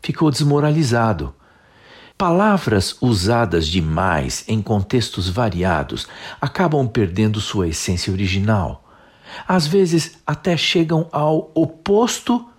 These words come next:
do que de fato significam, infelizmente. É a tal da vulgarização do sentido. Parceria é o típico exemplo deste fenômeno.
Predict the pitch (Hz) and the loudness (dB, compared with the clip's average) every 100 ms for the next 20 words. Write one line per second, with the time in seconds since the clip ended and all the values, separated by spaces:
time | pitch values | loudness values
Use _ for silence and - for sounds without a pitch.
0 | _ 147 165 - 180 139 170 - 160 151 | _ -2 0 -2 -2 0 -2 0 -2 0
1 | 160 147 160 175 208 - 175 - 76 - | -2 -2 0 2 0 0 -2 -2 -4 -2
2 | 95 95 82 76 60 52 - - - _ | 0 0 -2 -2 -6 -8 -10 -12 -16 _
3 | _ - - - 170 151 - 156 143 117 | _ -16 -16 -4 0 0 2 2 2 2
4 | 92 95 139 170 135 123 107 104 95 80 | 0 0 2 4 4 2 4 2 2 -2
5 | - 95 98 104 - 120 - 60 - - | -2 0 0 -2 -4 -4 -4 -6 -8 -12
6 | - _ _ _ _ _ _ _ _ - | -16 _ _ _ _ _ _ _ _ -20
7 | _ _ _ _ _ _ 110 101 - - | _ _ _ _ _ _ -4 -2 -4 -2
8 | 76 123 147 - - _ _ _ - - | 0 2 2 0 -4 _ _ _ -20 -18
9 | - 135 113 110 - 226 240 214 - 113 | -2 2 2 0 0 2 2 0 0 0
10 | 85 78 107 117 113 95 87 87 98 - | 0 2 2 2 0 -2 -2 -2 -4 -2
11 | 98 64 60 58 58 | -2 -2 -6 -10 -12